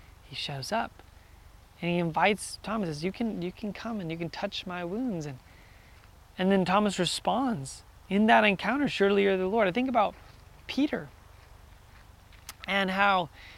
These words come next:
he deserted Jesus and he ran to the tomb. But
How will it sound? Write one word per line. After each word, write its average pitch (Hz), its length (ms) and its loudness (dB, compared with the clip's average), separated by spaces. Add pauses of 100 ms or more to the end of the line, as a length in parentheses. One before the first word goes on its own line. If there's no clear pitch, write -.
he - 120 -4
deserted 185 580 0
Jesus 175 580 -4
and 160 100 -8
he 185 100 0
ran 202 420 0
to 220 60 2
the 175 140 -4
tomb. 220 520 -4 (720)
But 196 220 2